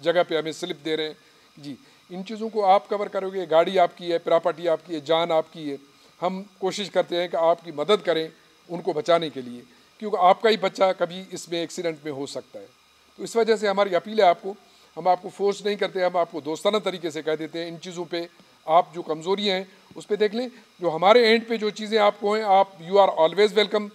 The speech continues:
मेरे दोस्तों को मेरा number है, कॉल करते हैं, यकीन करें, मैं उनको attend करता हूँ।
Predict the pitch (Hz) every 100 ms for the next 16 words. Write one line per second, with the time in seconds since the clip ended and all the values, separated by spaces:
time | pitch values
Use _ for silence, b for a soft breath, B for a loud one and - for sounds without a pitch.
0 | b b b 151 175 190 170 180 196 190
1 | 190 180 156 160 208 202 202 196 - 165
2 | 175 185 185 170 196 196 175 170 190 185
3 | 180 180 175 175 156 175 185 175 175 175
4 | 185